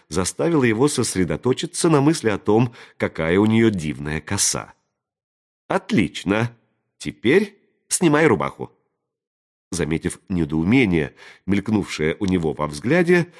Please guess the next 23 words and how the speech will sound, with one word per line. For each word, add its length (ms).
Денна 640
заулыбалась 880
ещё 360
жизнерадостнее. 960
Ричард 400
поспешно 640
начал 320
расстёгивать 560
пуговицы. 560
Она 320
помахала 680
Эйджелом 640
у 60
него 280
перед 260
глазами. 600
«Пора 300
показать 540
тебе 240
всё, 520
на 140
что 200
способен 600